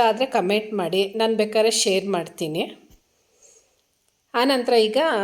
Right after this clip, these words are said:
ವಿಸಿಲೆಲ್ಲ ಆರಿದೆ. ಈಗ ನೋಡಿ, ಆ, ಮುಚ್ಚಳ ತೆಗೆದ ತಕ್ಷಣ ಎಷ್ಟು ಗಟ್ಟಿಯಾಗಿ, ಏ, ನೀಟಾಗಿ ಎಲ್ಲ ಚೆನ್ನಾಗಿ ಬೆಂದಿದೆ. ಮಾತ್ರ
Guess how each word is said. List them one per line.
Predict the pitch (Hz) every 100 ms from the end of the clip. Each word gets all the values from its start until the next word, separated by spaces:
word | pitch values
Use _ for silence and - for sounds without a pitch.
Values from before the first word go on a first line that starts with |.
| 214 214
ವಿಸಿಲೆಲ್ಲ | 226 220 240 220 208 240
ಆರಿದೆ. | 302 175 202 196 127 147 277 - -
ಈಗ | 202 190
ನೋಡಿ, | 196 180 190 202
ಆ, | 202 - 202 190
ಮುಚ್ಚಳ | 190 190 214
ತೆಗೆದ | 214 196 190
ತಕ್ಷಣ | 190 185 -
ಎಷ್ಟು | 202 165 - -
ಗಟ್ಟಿಯಾಗಿ, | 196 175 - 196 196 190 180 196
ಏ, | 208 208 190 196 175 165 156 -
ನೀಟಾಗಿ | 196 220 220 208
ಎಲ್ಲ | 185 202
ಚೆನ್ನಾಗಿ | 208 175 170 208
ಬೆಂದಿದೆ. | 185 175 190 202 214
ಮಾತ್ರ | 254 - 202